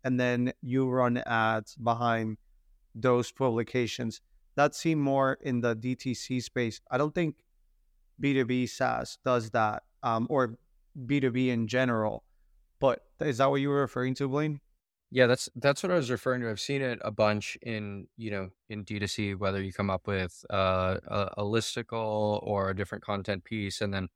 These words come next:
Speaker 2: you know, uh, you can run it in collaboration with an influencer and link the C T A to, you know, like, run it from a blog's page in collaboration with the influencer. So you're kind of, like, the third party involved. Um, I haven't seen it as much in B two B. I'm, I'm sure it could be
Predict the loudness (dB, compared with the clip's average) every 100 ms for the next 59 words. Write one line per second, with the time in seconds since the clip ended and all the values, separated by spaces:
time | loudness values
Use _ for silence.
0 | _ _ -10 -6 -2 -2 -2 4 4 4
1 | -2 -6 -4 -2 -2 -2 -4 0 0 0
2 | -2 -4 -6 -6 -6 -4 -4 -4 -6 -4
3 | -4 -4 -2 -4 -6 -6 -6 -6 -6 -2
4 | 2 2 0 0 0 0 -2 _ _ _
5 | _ -8 -6 -6 -2 -2 2 4 4 0
6 | _ -2 0 -2 -6 -8 -2 2 4 4
7 | 0 -6 -2 0 -2 -4 -6 -2 2 4
8 | 4 -2 -4 -8 -10 -6 -4 -4 -8 -10
9 | -8 -6 -6 -4 -2 0 0 0 -4 -6
10 | -6 -4 -4 -2 0 2 0 -4 -4 -4
11 | -4 _ _ _ -2 0 2 2 2 2
12 | -4 -2 -2 -2 -4 -4 0 0 -2 -6
13 | -6 -8 -10 -8 -8 -8 -12 -14 -12 -6
14 | -2 0 0 _ _ 0 0 -2 -2 -2